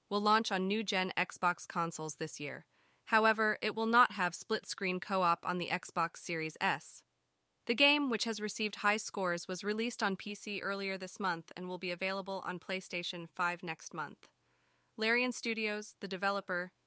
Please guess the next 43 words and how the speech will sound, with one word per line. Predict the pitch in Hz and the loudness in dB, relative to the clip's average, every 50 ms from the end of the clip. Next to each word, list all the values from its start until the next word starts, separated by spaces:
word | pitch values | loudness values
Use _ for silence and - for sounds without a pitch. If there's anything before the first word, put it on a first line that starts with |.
| _ _ _ - | _ _ _ -2
initially | 208 220 233 - - 254 233 | 0 0 2 0 0 -2 -4
considered | 226 - 226 208 - 208 202 208 196 | -4 -4 -4 -4 -4 -4 -4 -4 -4
a | 202 185 | -4 -6
twenty | - - - 214 220 226 | -6 -2 -2 0 0 -2
twenty-four | - - 214 196 196 196 - 196 196 185 | -4 -4 -4 -4 -4 -4 -4 -2 -2 -2
release | 185 185 180 175 165 165 - - - - | -2 -4 -6 -6 -6 -6 -8 -12 -10 -6
due | 202 196 | -6 -4
to | 185 185 | -4 -4
parity | - - 214 208 214 214 220 202 - | -4 -2 -2 0 0 0 -2 -2 -4
issues | 190 - - 190 185 180 - | -4 -4 -4 -6 -6 -10 -10
between | - 180 - - 185 175 175 | -12 -12 -10 -8 -6 -6 -6
the | 175 - - | -6 -4 -4
Xbox | 190 - - - - 208 202 - | -6 -6 -6 -4 -2 -2 -2 -2
Series | - - - 196 190 185 185 - - - | -4 -8 -6 -4 -4 -4 -6 -6 -2 0
X | 190 196 190 - - - - - - - | 0 0 0 -4 -8 -12 -12 -12 -12 -10
and | 180 190 175 | -8 -6 -6
Series | - - 185 175 175 170 170 - - | -4 -4 -4 -4 -6 -6 -8 -6 -4
S. | - 147 - - - - - - _ _ _ _ _ _ _ _ _ _ - - | -4 -4 -4 -6 -10 -12 -12 -14 _ _ _ _ _ _ _ _ _ _ 0 2
After | 214 220 - - 233 | 2 2 2 0 -2
a | 226 | -2
meeting | 226 220 226 233 240 240 | 0 -2 -2 -2 -2 -2
between | 233 220 - 220 208 202 | -4 -4 -4 -4 -4 -4
director | 185 185 190 185 185 - 196 185 | -2 -2 -2 -2 -2 -2 -6 -6
Swen | - - - - 196 196 202 | -6 -4 -2 -2 -2 -2 -2
Vinke | 196 196 196 185 - 185 180 180 190 - _ _ - | -2 -4 -4 -4 -4 -6 -6 -6 -6 -10 _ _ -4
and | 190 190 - | -4 -2 0
Xbox | - 208 - - - 202 190 190 - - | -2 -2 -2 -2 -2 -2 -2 -2 -2 -4
head | - 190 180 175 | -4 -6 -6 -4
Phil | - 196 185 185 | -4 -6 -4 -4
Spencer, | - - - 185 180 175 - 160 160 165 170 _ _ _ _ _ _ _ _ _ - | -4 -2 -2 -2 -2 -4 -6 -6 -8 -10 -12 _ _ _ _ _ _ _ _ _ 0
it | 226 233 | 0 2
has | 240 262 240 | 2 0 0
been | - 247 233 233 | 0 0 0 0
confirmed | - 254 240 - - 262 262 247 233 233 214 | -2 -4 -6 -2 0 2 2 2 2 0 0
that | 214 208 - | -2 -2 -2
the | 220 | -2
game | 208 - 220 226 233 233 | -2 0 0 0 0 0
will | 226 220 | -4 -4
come | - - 220 220 | -4 -4 -4 -4
to | 226 226 | -4 -2
Xbox | - - 202 - - - 185 175 - - - | -2 -2 -2 -4 -4 -4 -2 -2 -2 -4 -10
this | - 190 185 - - | -10 -8 -8 -8 -8
year, | 180 180 156 147 - - | -6 -6 -6 -8 -10 -14